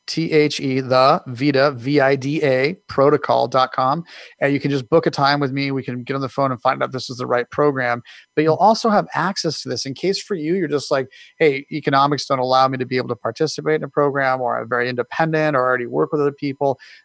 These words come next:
Then access the data. Like, we're here to share this information.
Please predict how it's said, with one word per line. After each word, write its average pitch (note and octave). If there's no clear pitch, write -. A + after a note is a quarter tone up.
Then E3
access G#3
the F#3
data. E3
Like, B2
we're F3
here G#3+
to G3+
share G3
this F3
information. D3+